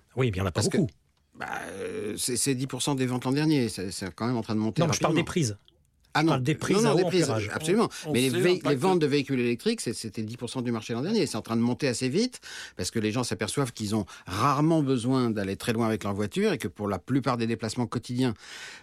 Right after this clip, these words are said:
Speaker 2: euh, en ville, mais y compris à la campagne, où les gens font pas tous les jours trois cents kilomètres ou six cents kilomètres, eh ben, le, le véhicule électrique convient parfaitement à la campagne.
Speaker 1: Comme l'hybride rechargeable,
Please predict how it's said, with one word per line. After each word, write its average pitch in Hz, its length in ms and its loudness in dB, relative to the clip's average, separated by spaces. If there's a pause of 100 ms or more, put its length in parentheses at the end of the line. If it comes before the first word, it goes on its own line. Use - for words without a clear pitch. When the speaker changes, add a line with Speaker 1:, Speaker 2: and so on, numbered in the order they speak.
Speaker 2:
euh, 82 120 -6 (240)
en 135 100 2
ville, 135 240 2
mais 113 220 2 (240)
y 180 80 0
compris 156 340 0
à 127 60 2
la 120 80 2
campagne, 190 480 2
où 120 80 2
les 104 100 0
gens 110 160 0
font 95 540 -4
pas 107 120 0
tous 104 140 -8
les 98 140 -2
jours 113 240 -2
trois - 120 -10
cents 92 140 -8
kilomètres 98 460 -4
ou - 20 -8
six - 140 -8
cents 104 120 -6
kilomètres, 117 460 -4 (300)
eh 85 80 -8
ben, 95 120 -2
le, 98 200 0
le 95 100 -4
véhicule 95 300 -6
électrique 95 260 -6
convient 95 240 -4
parfaitement 123 580 -2
à 110 40 0
la 104 100 -2
campagne. 165 380 -2
Speaker 1:
Comme 160 180 4
l'hybride 139 360 2
rechargeable, 127 840 0